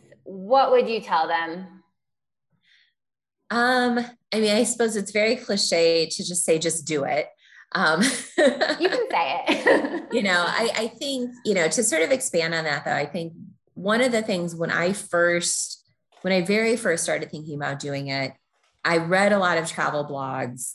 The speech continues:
Speaker 2: that were sort of like that, where, that were like, "What are you waiting for? Just do it. Just, you know, like, don't wait." And I feel like that kind of missed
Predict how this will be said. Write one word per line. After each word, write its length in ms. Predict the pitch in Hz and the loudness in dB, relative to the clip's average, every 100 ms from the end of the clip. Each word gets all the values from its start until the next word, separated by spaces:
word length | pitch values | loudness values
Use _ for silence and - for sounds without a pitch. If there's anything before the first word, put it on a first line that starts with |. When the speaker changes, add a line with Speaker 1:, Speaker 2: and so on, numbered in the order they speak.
| _ | _
Speaker 2:
that 500 | 151 143 127 127 - _ _ _ _ | 0 2 0 -2 -4 _ _ _ _
were 140 | 170 190 | 0 2
sort 220 | 240 220 | 4 4
of 120 | 185 | 2
like 220 | 175 160 | 2 0
that, 240 | 160 - - | 0 -6 0
where, 140 | 165 | 0
that 260 | 156 156 143 | 0 -2 0
were 80 | 156 | 0
like, 280 | 151 139 | 0 0
"What 80 | 208 | 0
are 40 | 294 | 2
you 100 | 302 | 4
waiting 220 | 262 240 | 2 2
for? 160 | - | -2
Just 260 | - 196 202 | -4 -4 -4
do 160 | 233 233 | -2 -4
it. 160 | - | -4
Just, 340 | - 165 - - | -6 -4 -4 -4
you 120 | 185 | -2
know, 220 | 151 139 | -2 -2
like, 380 | 143 143 - _ | -2 -4 -6 _
don't 300 | 196 208 - | 0 0 -2
wait." 380 | 214 185 - - _ _ _ _ _ _ _ _ _ _ | 0 0 -4 -14 _ _ _ _ _ _ _ _ _ _
And 100 | 226 | 0
I 200 | 226 226 - - _ | 2 0 -2 -16 _
feel 280 | - 285 294 | -4 2 4
like 220 | 277 220 | 4 0
that 220 | 208 - - | -2 -4 -2
kind 180 | 226 | -2
of 160 | 202 170 | -2 -2
missed 840 | 175 170 185 202 - - - - | -4 0 2 4 2 0 -4 -12